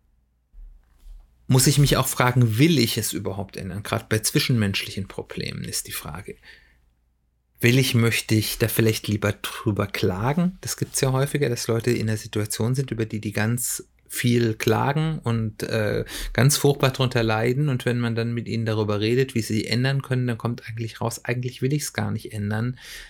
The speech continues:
Eigentlich möchte ich weiter in dieser Situation bleiben, aus verschiedenen Gründen, in denen ich darüber klagen kann und sagen kann, es ist hier ganz schwer für mich.“ Und das muss man vielleicht sich dann auch mal selber eingestehen und dann auch entsprechend umgehen.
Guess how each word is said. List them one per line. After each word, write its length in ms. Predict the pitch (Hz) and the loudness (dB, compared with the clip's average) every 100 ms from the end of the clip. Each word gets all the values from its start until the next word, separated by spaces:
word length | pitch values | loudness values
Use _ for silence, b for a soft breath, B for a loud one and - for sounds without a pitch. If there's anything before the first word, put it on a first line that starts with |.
| B - | B -2
Eigentlich 720 | 120 120 131 - 127 - b b b | 0 2 0 2 0 0 b b b
möchte 380 | 113 120 - - | 2 2 0 -2
ich 140 | - | 0
weiter 320 | 110 117 143 | 2 2 2
in 80 | 120 | 0
dieser 240 | 120 123 | 2 2
Situation 760 | 113 110 107 101 - 107 104 107 | 0 0 -2 -2 0 0 0 -2
bleiben, 680 | - 110 110 131 160 185 - _ - | -2 -2 -2 -4 -4 -6 -10 _ -10
aus 240 | 104 - | -6 -6
verschiedenen 560 | - 104 101 98 98 104 | -4 -2 0 0 0 0
Gründen, 540 | - 147 - 156 175 B B B | 0 0 0 -2 -4 B B B
in 180 | 123 113 | 0 2
denen 340 | 110 107 113 | 2 2 2
ich 200 | 127 - | -2 -2
darüber 340 | 131 123 120 127 | 0 2 2 -2
klagen 540 | - 147 180 165 123 | 0 0 0 -2 -4
kann 320 | - 104 117 | -4 -4 -4
und 160 | 113 110 | -6 -8
sagen 320 | - 107 117 | -4 -4 -6
kann, 220 | - 120 | -4 -6
es 160 | 120 - | -6 -8
ist 180 | 101 - | -6 -2
hier 340 | 113 110 113 B B | 0 0 -2 B B
ganz 220 | 120 127 | 0 2
schwer 200 | - 143 | 2 0
für 160 | 120 - | 0 -6
mich.“ 320 | - - - b b | -16 -20 -20 b b
Und 120 | - 107 | -2 -2
das 200 | - - - | -2 -6 -6
muss 240 | - 123 - | 0 2 4
man 160 | 127 | 2
vielleicht 300 | 123 123 120 | 4 2 2
sich 160 | - - | -2 -2
dann 120 | 117 | 0
auch 120 | 110 | 0
mal 160 | 123 113 | 2 2
selber 300 | 107 107 107 | 2 0 -2
eingestehen 920 | 110 117 127 131 131 131 - 123 135 | -2 -2 -2 -2 -2 -4 0 2 2
und 160 | 120 123 | 2 0
dann 140 | 120 | 0
auch 160 | 120 113 | -2 -4
entsprechend 480 | 110 - - 120 - | -6 -6 -8 -8 -8
umgehen. 540 | 98 95 - 95 104 | -8 -8 -10 -14 -18